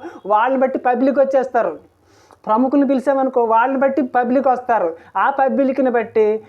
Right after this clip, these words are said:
బాగా సందాలు పడతాయి, బాగా ఫోటోలు తీసుకోవచ్చు, బాగా వీడియోలు తీసుకోవచ్చు. ఈ వైరల్ అయితే విదేశాలు పంపిస్తే ఫండ్స్ వస్తాయి. అతి తెలివి మేరిపోయినటువంటి దొంగలు, అతి తెలివి మేరిపోయినటువంటి పాస్టర్లు,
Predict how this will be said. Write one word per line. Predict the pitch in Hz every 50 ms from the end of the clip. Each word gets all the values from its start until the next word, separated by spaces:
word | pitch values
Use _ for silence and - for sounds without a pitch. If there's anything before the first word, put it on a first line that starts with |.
| - - -
బాగా | 156 180 190 202 214 226 220 240
సందాలు | 226 - - 214 202 208 208 208 202 196
పడతాయి, | 190 185 175 180 - 160 151 160 - - - _ _ _ _ _ _ _ _ _ _ _ _ _ _ _ _ _ _ _ _ - -
బాగా | 151 165 180 190 208 214 220 226 214
ఫోటోలు | 220 214 208 202 220 226 220 220
తీసుకోవచ్చు, | 208 208 196 202 - - 202 196 185 180 - - - 170 160 165 156
బాగా | 156 175 185 190 208 220 226
వీడియోలు | 220 196 214 220 226 233 233 226 214
తీసుకోవచ్చు. | 214 226 190 - - 196 190 180 - - 175 170
ఈ | 175 226 240
వైరల్ | 214 208 220 233 262 269 269 262 254
అయితే | 233 214 202 202 202 196 196 180 185 - _ _ -
విదేశాలు | 196 214 226 226 220 233 233
పంపిస్తే | 214 220 214 202 220 202 - - 214
ఫండ్స్ | 208 202 190 185 175 170
వస్తాయి. | 175 160 160 - - 160 165 165 - - _ _ _ _ _ _ _ _ _ _ _ _ _ _ _ _ _ _ _ _ _ _ _ _ _ _ _ -
అతి | 143 156 - 226
తెలివి | 208 - 208 208 208 214 208
మేరిపోయినటువంటి | 208 202 202 196 202 202 196 196 190 185 190 196 185
దొంగలు, | 165 156 180 170 170 175 180 180 175 175 170 170 170 - _ -
అతి | 165 156 - 185
తెలివి | 175 180 175 170 180 185
మేరిపోయినటువంటి | 185 185 180 175 170 180 175 175 170 170 175 165 170
పాస్టర్లు, | 170 170 160 156 156 - - 165 160 156 151 156 151 147